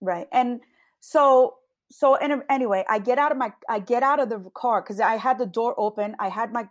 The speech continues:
gun pulled 'cause I thought that they were shooting at us, right? So I have everything. So I put my gun back in and I see a body. I see the officer and I see him moving, and then I see him moving people, getting people out of the car. So I run over there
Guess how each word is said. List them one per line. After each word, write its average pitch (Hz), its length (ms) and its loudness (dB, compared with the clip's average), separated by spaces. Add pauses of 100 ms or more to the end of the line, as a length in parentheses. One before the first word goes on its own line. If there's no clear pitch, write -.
gun 208 260 -4
pulled 196 360 -6
'cause 208 120 -6
I 202 80 0
thought 269 320 0
that 214 120 -8
they 208 80 -4
were 185 100 -6
shooting 208 360 -6
at - 120 -12
us, - 180 -16
right? 208 240 2 (340)
So 220 580 2
I 214 200 4
have 220 220 -2
everything. 208 260 -6 (140)
So - 120 -4
I 196 60 2
put 247 180 0
my 277 120 2
gun 254 200 0
back 240 240 -2
in 202 140 -4
and 196 220 -8
I 190 100 -2
see 208 720 -8 (640)
a 202 80 2
body. 196 680 2 (300)
I 196 80 -2
see 240 240 -10
the 226 140 -4
officer 196 540 0 (480)
and 220 380 0
I 202 100 -4
see 226 240 -8
him 208 220 -6
moving, 196 480 0
and 196 140 -6
then 196 100 -4
I 196 80 -2
see 196 500 -8 (260)
him 196 460 -2
moving 196 360 0
people, 190 260 0 (360)
getting 208 220 0
people 185 220 -2
out 175 140 0
of 170 60 0
the 170 60 -8
car. 170 220 -2
So 190 140 0
I 196 80 6
run 196 200 0
over 185 180 2
there 185 260 0